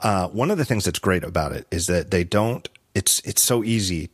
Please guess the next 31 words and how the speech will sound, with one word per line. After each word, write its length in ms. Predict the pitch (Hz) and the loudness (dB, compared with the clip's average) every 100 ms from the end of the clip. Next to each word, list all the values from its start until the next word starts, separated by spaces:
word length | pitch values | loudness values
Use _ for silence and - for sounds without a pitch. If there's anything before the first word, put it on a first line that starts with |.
| - | -6
to 120 | 92 | -4
decide 440 | 90 85 85 82 | 0 0 2 0
which 180 | 80 82 | -2 -4
one 100 | 85 | -4
to 60 | 78 | -2
get 240 | 87 78 | -2 -4
'cause 160 | - 85 | -4 -4
it's 160 | 85 101 | -2 -2
not 160 | 98 | 0
like 160 | 101 - | -2 0
they've 160 | 87 | -2
got, 220 | - 87 85 | 0 -2 0
like, 220 | 82 78 | -4 -2
twenty 260 | - 90 85 | 0 0 2
different 400 | 87 - 76 - | 0 -2 -6 -4
varieties. 640 | 82 78 78 73 - - | 0 0 -2 -4 -6 -6
It's 200 | 87 - | -6 -6
one 340 | 80 98 117 131 | 0 2 2 2
variety 420 | 110 95 87 80 | 2 2 0 -2
of 120 | - | -4
coffee 420 | - - - - _ - | -6 -4 -6 -12 _ -4
that's 220 | 82 - | -2 -2
just 440 | - - - - - | -2 -2 -2 -10 0
good, 340 | 110 98 101 - - | 2 2 -2 -16 -4
good 280 | 95 85 - | -2 -2 0
coffee. 440 | 87 78 78 - - - - - - | 0 0 -4 -6 -10 -12 -12 -14 -2
And 380 | 123 123 107 95 | 0 2 0 -4
you 380 | 90 92 117 131 | -4 0 2 2
select 480 | - 90 87 - - _ _ _ _ _ _ - | 2 0 -2 -6 -18 _ _ _ _ _ _ -8
the 80 | 82 | -2
roast. 520 | 82 78 - - | 0 0 -4 -8